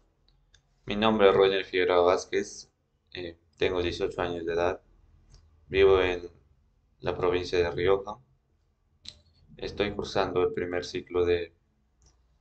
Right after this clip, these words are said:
la carrera profesional de Ingeniería Civil en la Universidad César Vallejo,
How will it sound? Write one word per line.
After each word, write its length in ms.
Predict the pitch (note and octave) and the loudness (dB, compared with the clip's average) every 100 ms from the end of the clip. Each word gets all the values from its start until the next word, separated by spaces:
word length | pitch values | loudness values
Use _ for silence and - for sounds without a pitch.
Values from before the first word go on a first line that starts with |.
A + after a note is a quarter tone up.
| _ _ - | _ _ -8
la 140 | F2+ | -4
carrera 340 | F2+ F#2 F2+ | 0 2 2
profesional 560 | - - - F2 F2+ E2+ | 0 -8 -12 -4 -4 -4
de 80 | - | -8
Ingeniería 440 | - E2 F2 F2+ | -20 -10 -2 -2
Civil 440 | F2 E2 F2 F2 - | -2 -8 -4 -4 -6
en 80 | E2+ | -10
la 120 | E2+ | -12
Universidad 480 | E2 E2 - F2 F2 | -8 -8 -4 -2 -2
César 340 | F2+ F2 F2 | -2 -4 -2
Vallejo, 360 | E2+ E2 F2 | -4 -2 -4